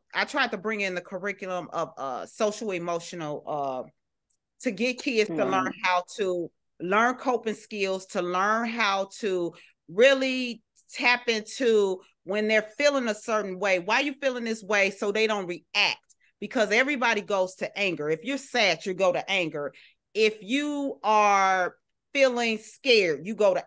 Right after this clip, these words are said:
Speaker 1: anger. So anger is always the quick, readily emotion that most of us as humans do. We go to that emotion 'cause it's easier, it's quicker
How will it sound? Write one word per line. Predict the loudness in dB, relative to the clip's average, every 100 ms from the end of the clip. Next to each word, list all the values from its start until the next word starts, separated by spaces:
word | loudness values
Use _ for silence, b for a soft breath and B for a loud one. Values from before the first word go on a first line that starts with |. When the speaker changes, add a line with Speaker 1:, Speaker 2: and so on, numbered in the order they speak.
| -2
Speaker 1:
anger. | -4 -4 -8
So | -4 -4 -2
anger | 0 0 0 -6
is | -2 -4 -4
always | -2 0 0 -2 -6
the | -10
quick, | -12 -6 -6 -6 _
readily | -12 -2 0 0 -4 -8 -8
emotion | -8 -6 -6 -8 -10 -4
that | -4
most | -4 -6 -6 -8
of | -10 -8
us | -10 -10
as | -14
humans | -12 -10 -8 -10 -12
do. | -12 -12
We | -10 -8
go | -6 -6
to | -6
that | -6 -6
emotion | -6 -8 -10 -12
'cause | -14 -12
it's | -12
easier, | -10 -10 -10 -10 -8
it's | -8 -10 -14
quicker | -12 -10 -10 -10 -12